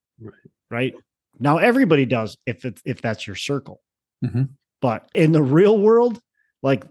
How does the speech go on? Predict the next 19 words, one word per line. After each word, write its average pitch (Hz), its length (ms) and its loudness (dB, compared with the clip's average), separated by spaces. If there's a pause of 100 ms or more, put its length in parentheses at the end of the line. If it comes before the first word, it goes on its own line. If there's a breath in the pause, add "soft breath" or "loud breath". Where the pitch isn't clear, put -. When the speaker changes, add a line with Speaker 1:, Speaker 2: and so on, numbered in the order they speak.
(160)
Speaker 2:
that's 160 180 0
just, 175 200 -6
people 170 280 2
just 117 140 0
don't 131 160 2
do 113 200 -4
that. 98 180 -10 (420)
Speaker 3:
Mm-hmm. 123 180 -2 (100)
Speaker 2:
And 135 200 2
so 139 240 2
w-, 127 220 0
if 131 180 -2
you've 147 340 0
bought 143 280 2
a 123 260 0
ten 143 320 0
unit, 139 340 0
twenty 139 320 -2
unit, 135 280 0